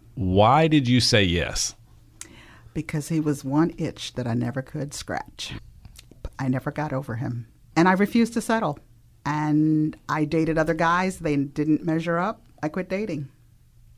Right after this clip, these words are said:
Speaker 2: I didn't need a man to fulfill me or complete me. I had a rough patch when my younger sister got married.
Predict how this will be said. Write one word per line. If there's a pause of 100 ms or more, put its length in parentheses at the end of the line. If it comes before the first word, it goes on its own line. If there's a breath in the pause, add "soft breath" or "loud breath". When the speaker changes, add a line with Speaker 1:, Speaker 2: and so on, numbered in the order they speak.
Speaker 2:
I
didn't
need
a
man (560)
to
fulfill
me
or (840 loud breath)
complete
me. (640 soft breath)
I
had
a
rough
patch
when
my (160)
younger
sister
got
married.